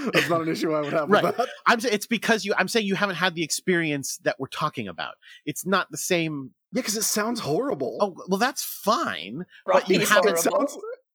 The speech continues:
Speaker 2: But when we
Speaker 1: it
Speaker 2: say, "Have you
Speaker 1: sounds
Speaker 2: seen Rocky Horror?" we're not talking about, "Have you sat by yourself and watched this amazing Oscar-winning film?" It's 'cause that's not what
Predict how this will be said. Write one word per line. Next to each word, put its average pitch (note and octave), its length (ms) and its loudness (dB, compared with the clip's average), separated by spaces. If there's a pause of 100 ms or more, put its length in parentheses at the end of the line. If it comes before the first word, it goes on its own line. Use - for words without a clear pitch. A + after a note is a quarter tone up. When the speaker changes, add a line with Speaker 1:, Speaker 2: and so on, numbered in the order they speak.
Speaker 2:
But G#3+ 120 2
when A#3 140 2
we C4+ 100 2
Speaker 1:
it - 40 0
Speaker 2:
say, B3 280 4 (100)
"Have A3+ 160 4
you G3+ 100 -2
Speaker 1:
sounds - 80 -2
Speaker 2:
seen A#3+ 260 2
Rocky G3+ 300 2
Horror?" F3 460 2
we're D#3+ 120 -2
not F3 240 0
talking G3 340 -2
about, C#3 280 0
"Have D3 140 -6
you D3+ 80 -6
sat - 300 0
by C#3+ 80 0
yourself C#3+ 440 -2
and B2+ 140 -4
watched C3+ 380 -2 (260)
this D3+ 140 -4
amazing D3 560 -2 (220)
Oscar-winning C#3 680 0
film?" B2 420 -2 (180)
It's D#3 140 -8
'cause D#3+ 180 -4
that's F#3 220 0
not F3+ 260 2
what E3+ 120 -4